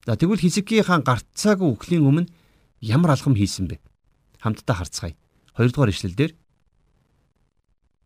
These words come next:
Тэгэхэд Хизкия нүрээ хан руу эргүүлэн эзэнд залбирч гэж 2 дугаар ишлэл эхэлж байна.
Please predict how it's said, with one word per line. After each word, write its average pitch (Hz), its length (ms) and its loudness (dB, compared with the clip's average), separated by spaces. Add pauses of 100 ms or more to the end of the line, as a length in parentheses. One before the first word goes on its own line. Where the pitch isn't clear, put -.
(720)
Тэгэхэд 143 240 4
Хизкия 160 560 2
нүрээ 160 320 6
хан 123 320 2
руу 143 160 6
эргүүлэн 131 480 0 (320)
эзэнд 151 480 0 (800)
залбирч 110 560 -2
гэж 90 160 -10
2 98 80 -2
дугаар 98 240 -4
ишлэл 98 240 -8
эхэлж 87 320 -10
байна. 78 80 -14